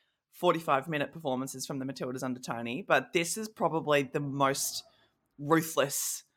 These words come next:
that we've seen. Five goals in a single half of football. I don't think they've done that,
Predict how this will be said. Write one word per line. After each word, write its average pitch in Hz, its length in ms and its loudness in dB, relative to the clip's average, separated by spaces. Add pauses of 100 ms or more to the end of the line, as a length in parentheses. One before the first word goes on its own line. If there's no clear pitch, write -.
(160)
that 160 160 8
we've 156 240 0
seen. - 640 -2 (140)
Five 214 480 6
goals 160 440 0
in 151 140 -4
a 151 60 0
single 156 720 -2
half 143 320 0
of 135 100 -14
football. 135 360 -4
I 139 80 4
don't 185 240 2
think 190 180 -6
they've 151 240 -2
done 147 220 -2
that, 139 240 4